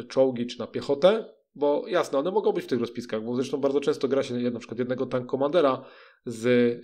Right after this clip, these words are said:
demolisherem w tych rozpiskach artyleryjskich, no ale tu mówimy o takim dodatku, tak? A nie o sytuacji, gdzie gramy na przykład pięć czołgów i jedną mantykorę albo jednego bazyliszka, nie?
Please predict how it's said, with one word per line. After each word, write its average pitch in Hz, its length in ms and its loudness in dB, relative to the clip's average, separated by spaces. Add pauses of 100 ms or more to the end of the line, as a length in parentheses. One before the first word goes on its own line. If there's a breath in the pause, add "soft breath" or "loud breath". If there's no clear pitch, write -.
(140)
demolisherem 120 840 2
w 117 300 0
tych 123 280 -2
rozpiskach 120 760 0
artyleryjskich, 120 840 0 (460 loud breath)
no 127 80 0
ale 127 140 6
tu 131 100 -2
mówimy 131 320 0
o 127 80 8
takim 123 240 -2
dodatku, 117 380 0
tak? 131 360 -6
A 127 140 -10
nie 123 200 0
o 120 60 2
sytuacji, 120 520 -2
gdzie 117 160 -4
gramy 113 260 -2
na 107 80 -4
przykład - 300 -8
pięć 120 240 -6
czołgów 143 460 2
i 117 400 -4 (160)
jedną 120 260 0
mantykorę 107 500 -4
albo 101 160 -4
jednego 104 300 -8
bazyliszka, 101 560 -12
nie? 131 180 -12